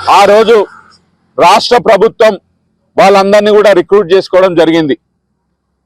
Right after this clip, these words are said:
కాలానుగుణంగా ఎప్పుడైతే భవిష్యత్తులో మాకు రెగ్యులరైజ్ అవుతుందనే ఉద్దేశంతో చాలామంది ఉద్యోగులు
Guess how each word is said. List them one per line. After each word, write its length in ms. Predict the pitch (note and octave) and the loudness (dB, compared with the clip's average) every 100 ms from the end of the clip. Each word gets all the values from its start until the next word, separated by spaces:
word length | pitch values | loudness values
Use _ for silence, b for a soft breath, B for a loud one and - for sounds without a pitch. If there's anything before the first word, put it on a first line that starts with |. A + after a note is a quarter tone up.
| - | -4
కాలానుగుణంగా 960 | F3 G#3+ A#3 A3 G3 A3 G3+ A3 A3 A3+ - _ _ _ _ _ _ _ _ _ _ - - | 0 2 2 0 -2 -4 -2 -2 0 0 -2 _ _ _ _ _ _ _ _ _ _ -6 -4
ఎప్పుడైతే 440 | B3 B3 A#3+ A#3 A3+ F3+ | -2 -2 0 0 0 0
భవిష్యత్తులో 520 | A3 A3 A3 - A#3 G3 _ _ _ _ _ _ _ _ _ _ _ _ D3+ | -2 0 -2 0 0 -2 _ _ _ _ _ _ _ _ _ _ _ _ -2
మాకు 160 | G#3 F#3+ F#3+ | 0 2 0
రెగ్యులరైజ్ 420 | E3 A#3 A#3 A3+ G#3+ | 2 2 2 2 0
అవుతుందనే 480 | A3 A#3 A3 A3 G3+ | 0 -2 0 0 0
ఉద్దేశంతో 520 | E3 A#3 A#3+ G#3+ A3+ G#3 A3+ G3 _ _ _ _ _ _ _ - - | 0 -2 0 -2 -2 0 0 -2 _ _ _ _ _ _ _ -10 -2
చాలామంది 560 | F3 A3 B3 A#3 A3+ A3 G#3+ | 0 2 2 0 0 0 -2
ఉద్యోగులు 440 | F3+ A3+ A3 G#3+ | 0 0 2 0